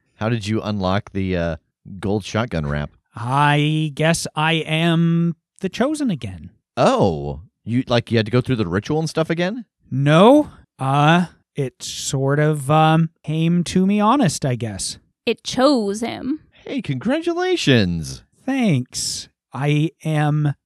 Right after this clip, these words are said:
Speaker 2: equal parts
Speaker 1: Yeah.
Speaker 2: honored
Speaker 1: Mm-hmm.
Speaker 2: and,
Speaker 1: Mm-hmm.
Speaker 2: you know, horrified
Speaker 1: Mm-hmm.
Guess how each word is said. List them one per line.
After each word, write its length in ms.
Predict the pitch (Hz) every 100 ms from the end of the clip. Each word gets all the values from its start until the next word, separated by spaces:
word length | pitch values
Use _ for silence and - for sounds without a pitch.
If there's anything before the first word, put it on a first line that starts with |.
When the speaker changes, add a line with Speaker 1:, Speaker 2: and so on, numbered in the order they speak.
| _ -
Speaker 2:
equal 320 | 151 - 151
parts 640 | - 156 151 - - - _ _
Speaker 1:
Yeah. 120 | 101
Speaker 2:
honored 480 | 156 170 185 220 240 220 _ -
Speaker 1:
Mm-hmm. 40 |
Speaker 2:
and, 340 | 147 143 135 123 - -
Speaker 1:
Mm-hmm. 200 | 82 98 135 -
Speaker 2:
you 260 | 131 147 156
know, 480 | 147 143 143 143 - _
horrified 1300 | - - - - 175 180 180 170 165 156 151 151 208
Speaker 1:
Mm-hmm. 140 | 147